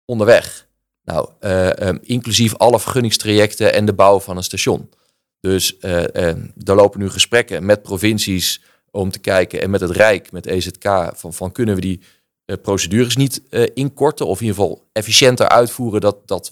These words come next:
dat we er niet zoveel tijd en, eh, nou, doorlooptijd aan kwijt zijn.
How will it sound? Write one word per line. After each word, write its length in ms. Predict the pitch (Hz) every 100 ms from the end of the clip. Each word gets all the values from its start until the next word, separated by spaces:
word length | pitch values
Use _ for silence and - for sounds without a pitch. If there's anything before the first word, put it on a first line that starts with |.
| _
dat 200 | 101 98
we 240 | 98 92 90
er 100 | 98
niet 160 | 120 123
zoveel 340 | 151 147 143
tijd 340 | 131 131 131
en, 260 | - 113 113
eh, 260 | 113 110 - - _ _ _
nou, 200 | 98 76
doorlooptijd 680 | - 104 135 131 123 120 113
aan 100 | 98
kwijt 260 | 113 117 113
zijn. 280 | 107 160